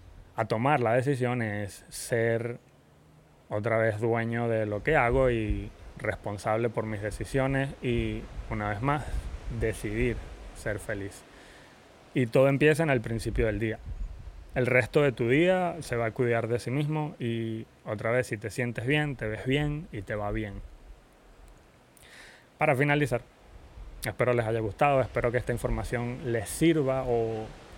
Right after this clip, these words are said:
de repente les haga falta escucharlo. Y si crees que hay alguien que le hace falta escuchar algo así, por favor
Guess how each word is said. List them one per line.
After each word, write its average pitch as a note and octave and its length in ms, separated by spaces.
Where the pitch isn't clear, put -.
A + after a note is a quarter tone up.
de C#3 120
repente C#3+ 320
les D#3+ 160
haga D3+ 160
falta D#3 260
escucharlo. C3 440
Y C3 100
si B2 140
crees F3 360
que - 120
hay C3 120
alguien C#3 280
que A#2+ 100
le A#2+ 80
hace B2 140
falta C3+ 220
escuchar B2 400
algo A#2+ 200
así, C3+ 320
por G#2+ 140
favor C#3 320